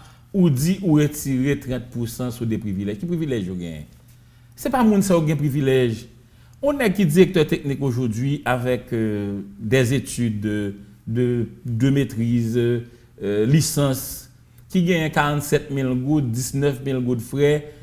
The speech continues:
qui gagne, on t'a dit, au bal quinze mille gouttes de gaz. C'est à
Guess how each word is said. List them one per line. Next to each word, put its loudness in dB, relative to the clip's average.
qui -2
gagne, 4
on 0
t'a 0
dit, -2
au 2
bal 0
quinze 0
mille 0
gouttes -2
de -8
gaz. -2
C'est -2
à 6